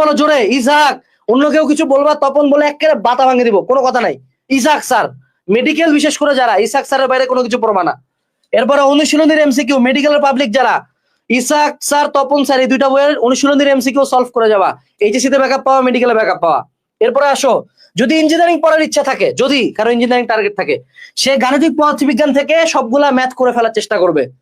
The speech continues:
মনে রাখতে হবে, তোমার বুয়েট ভর্তি পরীক্ষার এইটটি পার্সেন্ট কোশ্চেন থাকবে বই থেকে। বারবার বলতেছি, not আইআইটি জেইর কোশ্চেন ব্যাংক থেকে। এইটটি পার্সেন্ট from book,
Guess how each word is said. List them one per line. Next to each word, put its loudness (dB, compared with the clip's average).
মনে 2
রাখতে -2
হবে, 0
তোমার 0
বুয়েট 2
ভর্তি 0
পরীক্ষার 0
এইটটি 0
পার্সেন্ট 0
কোশ্চেন -2
থাকবে 0
বই 0
থেকে। 0
বারবার 2
বলতেছি, 0
not 0
আইআইটি 0
জেইর 0
কোশ্চেন -2
ব্যাংক -2
থেকে। -2
এইটটি 0
পার্সেন্ট -2
from 2
book, 0